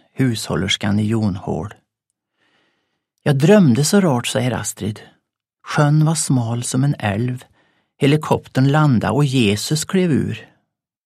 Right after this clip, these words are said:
Då blev jag så glad att jag vaknade." Undan för undan hon varit ut på trappan och lockat och sett efter lillkatten. Grytidigt kom han sen hem i morse,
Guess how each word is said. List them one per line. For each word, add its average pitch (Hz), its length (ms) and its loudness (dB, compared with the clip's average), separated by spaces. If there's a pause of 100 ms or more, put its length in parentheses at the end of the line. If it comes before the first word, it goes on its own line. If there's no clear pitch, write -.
(520)
Då 120 100 0
blev 127 160 0
jag 127 120 -2
så 113 100 -4
glad 104 360 0
att 107 100 -8
jag 98 100 -4
vaknade." 107 560 -6 (1800)
Undan 123 360 6
för 127 140 -2
undan 113 320 2
hon 113 100 0
varit 113 160 -4
ut 127 160 -2
på 131 100 -4
trappan 104 540 -4
och 127 80 0
lockat - 680 -2 (160)
och - 80 -8
sett - 340 -2
efter 107 200 -6
lillkatten. 107 840 -4 (1000)
Grytidigt 117 840 0
kom 127 160 2
han 127 120 2
sen 123 180 0
hem 120 360 2
i - 20 4
morse, 127 480 0